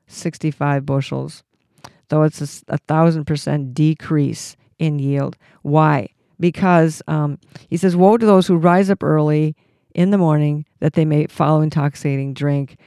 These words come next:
you know, fo-, follow after entertainment, escapes, the dance, the flute,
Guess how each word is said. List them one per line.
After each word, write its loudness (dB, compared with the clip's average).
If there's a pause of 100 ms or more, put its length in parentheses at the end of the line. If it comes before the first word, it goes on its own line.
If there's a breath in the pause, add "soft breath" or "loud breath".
(140 soft breath)
you -4
know, -2
fo-, -2
follow 4
after 2
entertainment, -2 (300 soft breath)
escapes, -2 (400)
the 4
dance, 2
the -4
flute, -2